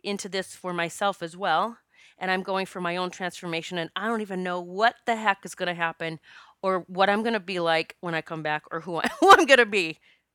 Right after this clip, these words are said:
I told Michael, I said, "I have no idea who I'm gonna be. I don't even know who I am right now. I'm in this transition,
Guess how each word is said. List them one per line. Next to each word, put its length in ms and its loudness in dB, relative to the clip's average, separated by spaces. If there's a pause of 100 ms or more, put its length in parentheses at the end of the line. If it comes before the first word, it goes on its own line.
I 80 4
told 180 4
Michael, 240 2
I 80 0
said, 160 -4
"I 40 -4
have 120 -2
no 160 0
idea 380 -2 (260)
who 140 -2
I'm 100 4
gonna 220 -2
be. 200 -2
I 60 8
don't 120 4
even 140 -6
know 120 2
who 100 -2
I 100 2
am 140 -2
right 160 -4
now. 240 -12 (720)
I'm 100 -8
in 120 -4
this 160 -8
transition, 680 -8